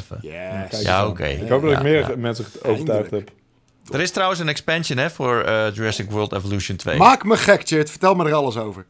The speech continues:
Speaker 3: Ja.
Speaker 1: Dominion Biosyn expansion is dat.
Speaker 3: Oh,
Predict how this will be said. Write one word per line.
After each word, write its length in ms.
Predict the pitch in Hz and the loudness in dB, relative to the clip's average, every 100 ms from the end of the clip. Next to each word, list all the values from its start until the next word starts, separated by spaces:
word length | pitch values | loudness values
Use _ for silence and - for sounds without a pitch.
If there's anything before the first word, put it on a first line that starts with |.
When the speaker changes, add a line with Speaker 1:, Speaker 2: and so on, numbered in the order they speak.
| _ - | _ -2
Speaker 3:
Ja. 400 | 135 202 110 - - | 2 2 0 -8 -10
Speaker 1:
Dominion 1040 | 107 110 110 107 120 165 165 165 160 123 87 | -4 0 0 0 0 -2 -2 -2 -4 -6 -2
Biosyn 920 | 123 139 131 127 - 107 90 90 - | 0 2 0 -4 -4 -2 -2 -4 -8
expansion 840 | - - - - 87 71 76 - 69 | -10 -8 -8 -2 0 0 -2 -6 -6
is 120 | 69 | -6
dat. 260 | - 73 | -6 -6
Speaker 3:
Oh, 80 | - | 0